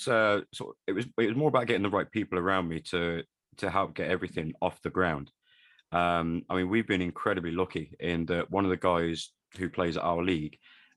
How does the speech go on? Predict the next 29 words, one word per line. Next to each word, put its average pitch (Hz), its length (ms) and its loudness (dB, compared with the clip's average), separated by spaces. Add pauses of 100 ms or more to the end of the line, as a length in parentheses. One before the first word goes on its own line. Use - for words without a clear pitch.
um, 85 540 -2
and 87 500 -4 (340)
sort 82 160 -10
of 80 60 -14
joined 90 180 -4
me 85 60 -4
on 85 120 -6
board 85 280 -8
getting, 85 400 -6
uh, 85 260 -8
the 82 60 -10
whole 87 160 -8
thing 90 160 -10
off 82 140 -10
the 82 60 -20
ground. 78 260 -8 (840)
He 120 140 -2
came 101 200 -2
straight - 280 -6
in 95 160 -2
with 85 160 -6
a, 85 360 -4 (480)
an 87 100 -6
offer 85 220 -6
to, 85 260 -6
to - 160 -14
sponsor 90 400 -8
the 82 80 -10
team, 76 280 -12